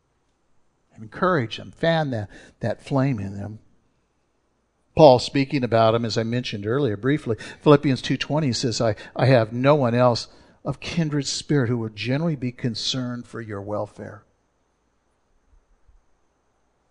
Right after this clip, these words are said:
See, he saw Timothy just like him that loved the people.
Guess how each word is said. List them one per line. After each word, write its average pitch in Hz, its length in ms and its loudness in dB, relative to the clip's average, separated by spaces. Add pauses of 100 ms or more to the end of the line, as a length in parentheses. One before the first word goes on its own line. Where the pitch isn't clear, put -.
(840)
See, 135 200 2
he 147 120 2
saw 139 260 0
Timothy 147 520 -6
just 160 420 -4
like - 320 -2
him - 220 -8
that 107 140 -8
loved 123 360 -8
the - 40 -20
people. - 440 -10